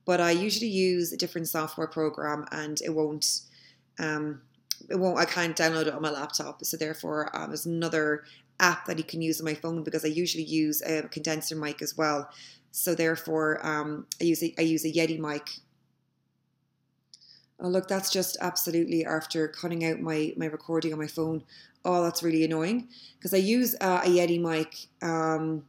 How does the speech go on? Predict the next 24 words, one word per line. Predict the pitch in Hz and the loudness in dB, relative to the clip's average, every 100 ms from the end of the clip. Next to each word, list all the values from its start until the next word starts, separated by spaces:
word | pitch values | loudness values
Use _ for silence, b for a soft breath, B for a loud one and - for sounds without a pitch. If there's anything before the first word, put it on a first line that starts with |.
| _ - | _ -4
to | - | -2
record | 165 160 - 170 165 160 160 | -2 -4 0 2 6 4 4
usually | 170 165 165 156 | 0 2 0 0
on | 156 | 0
the | |
software | 156 165 156 - 160 156 | -2 -2 -2 -2 0 0
on | 160 156 | -2 0
my | 156 | 0
laptop. | 156 156 - 143 - _ B B B B B - | 0 -2 -2 -4 -6 _ B B B B B -2
And, | 170 160 160 160 | 2 4 2 0
um, | 165 160 160 160 160 - - - | 2 2 2 0 -4 -8 -14 -8
there | - 175 | 2 4
is | 170 | 4
an | 180 175 | 2 0
app | 185 185 - | 0 -2 -2
that | 170 | 0
I | 165 | 2
realized | 160 170 165 151 151 156 | 6 4 4 2 0 -2
called | - 165 156 - | -2 -2 -2 0
Anchor | 165 160 220 262 285 b b b b - | -2 0 0 -2 -2 b b b b -2
that | 175 | 2
I | 170 | 2
could | 180 | 2
actually, | 165 170 - 160 160 160 160 | 0 2 0 2 2 2 0